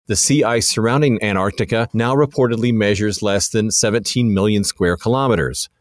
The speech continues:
or one point five million square kilometers less than the September average. With the area of missing ice estimated at five times the size of the British Isles, scientists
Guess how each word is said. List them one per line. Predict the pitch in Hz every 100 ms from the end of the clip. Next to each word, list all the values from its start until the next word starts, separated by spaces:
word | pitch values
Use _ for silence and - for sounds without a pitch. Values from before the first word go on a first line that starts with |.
| _
or | - 90 92
one | 87 95
point | - 95
five | - 104 104 95
million | 92 92 92
square | - - 87
kilometers | 87 95 90 90 90
less | 104 107 95 -
than | 98
the | 95
September | 101 - 123 107 87
average. | 95 95 65 - - _ _
With | 104 -
the | 98
area | 117 143 143 117
of | 101
missing | 110 127 139
ice | 117 113 -
estimated | 127 127 117 113 110
at | 90 -
five | - 131 156
times | - 127 123 107
the | 90
size | - 113 113 104
of | 85
the | 82
British | 82 110 98
Isles, | 101 110 73 62 - _ _
scientists | - 120 143 139 135 - -